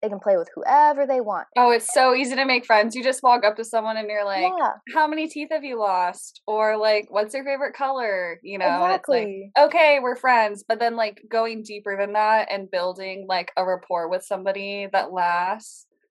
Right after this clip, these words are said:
Speaker 2: that's more than just, like, saying hi, that's definitely,
Speaker 1: Right.
Speaker 2: like, difficult for children.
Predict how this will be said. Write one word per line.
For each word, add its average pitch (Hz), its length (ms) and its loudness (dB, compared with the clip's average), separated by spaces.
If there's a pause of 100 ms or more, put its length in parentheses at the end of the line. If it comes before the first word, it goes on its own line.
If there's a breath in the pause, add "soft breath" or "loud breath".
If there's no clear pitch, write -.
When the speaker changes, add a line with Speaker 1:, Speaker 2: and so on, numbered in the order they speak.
(160)
Speaker 2:
that's 202 180 0
more 196 280 6
than 196 140 2
just, 196 140 -6
like, 196 140 0
saying 180 360 -4
hi, 180 440 -2 (140)
that's 214 240 -4
definitely, 214 460 0
Speaker 1:
Right. - 0 -
Speaker 2:
like, 233 240 -6
difficult 180 460 -4
for 190 120 -8
children. 165 640 -8